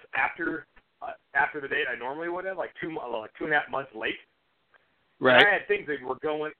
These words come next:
Speaker 1: they were, but they had been cycled at the same time every year for a decade. So they're all going off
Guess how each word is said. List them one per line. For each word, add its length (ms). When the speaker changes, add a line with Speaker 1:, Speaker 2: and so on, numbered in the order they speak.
Speaker 1:
they 120
were, 380
but 180
they 120
had 120
been 200
cycled 320
at 80
the 160
same 220
time 360
every 220
year 200
for 140
a 40
decade. 520
So 100
they're 160
all 160
going 320
off 160